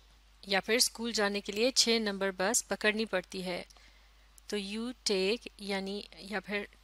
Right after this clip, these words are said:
टेक का जो ये लफ्ज़ है, यानी पकड़ते हो या पकड़नी पड़ती है, तो यहाँ भी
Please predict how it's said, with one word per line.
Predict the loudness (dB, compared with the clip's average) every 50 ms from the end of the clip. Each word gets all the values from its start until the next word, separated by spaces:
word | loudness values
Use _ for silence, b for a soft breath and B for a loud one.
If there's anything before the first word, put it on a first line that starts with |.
| 0 6
टेक | 8 8 8 8 8 4
का | 0
जो | 2 2 -2
ये | -2 -2 -2 -2 -2
लफ्ज़ | -2 0 0 0 0 0 0 2
है, | 0 0 0 -2 -10 -20 -20 -20 -20 -20 -20 _ _ -4
यानी | -2 -2 -2 -2
पकड़ते | -2 -4 -2 -2 -4 -4 -2 -2
हो | 0 2 2 4
या | 2 2
पकड़नी | 0 -2 -8 -6 -4 -4 -2 -4
पड़ती | -4 -4 -6 -6 -6 -6 -4 -2
है, | -2 -2
तो | -2 -4
यहाँ | -6 -4 0 4 4 2 2
भी | 2 -4 -4 -4 -6 -8